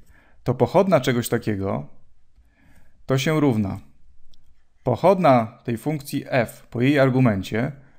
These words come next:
obliczona na tym samym argumencie, który był wcześniej, czyli na g od x, no i to całe pomnożone przez pochodna funkcji g.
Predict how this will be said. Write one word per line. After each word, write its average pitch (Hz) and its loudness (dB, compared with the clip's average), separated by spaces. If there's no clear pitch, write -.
obliczona 127 2
na 139 4
tym 131 0
samym 151 0
argumencie, 127 2
który 127 0
był 123 0
wcześniej, 110 -6
czyli 110 -6
na 107 -2
g 117 0
od 101 -4
x, - -10
no 143 -2
i 175 0
to 180 0
całe 160 2
pomnożone 127 2
przez - -2
pochodna 147 -2
funkcji 131 -4
g. 107 -4